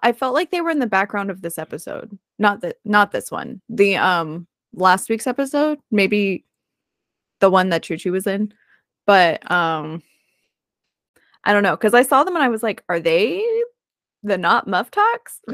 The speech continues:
<laughs> Like, 'cause I couldn't remember what it was. But basically, um,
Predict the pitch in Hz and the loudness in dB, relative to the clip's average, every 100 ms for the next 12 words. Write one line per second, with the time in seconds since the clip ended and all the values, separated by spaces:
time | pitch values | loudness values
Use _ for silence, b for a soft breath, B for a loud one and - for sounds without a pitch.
0 | - 302 - - 302 269 302 208 _ - | 2 4 4 -2 -6 -4 -4 -6 _ -4
1 | 214 208 285 226 214 190 196 185 190 - | -2 0 0 -2 -2 -2 -2 -2 -4 -4
2 | 208 196 _ B B B B B _ 277 | -4 -4 _ B B B B B _ 4
3 | 277 285 294 - 294 311 294 226 - 220 | 4 4 2 0 -4 -2 -2 0 0 0
4 | 208 196 | 0 -4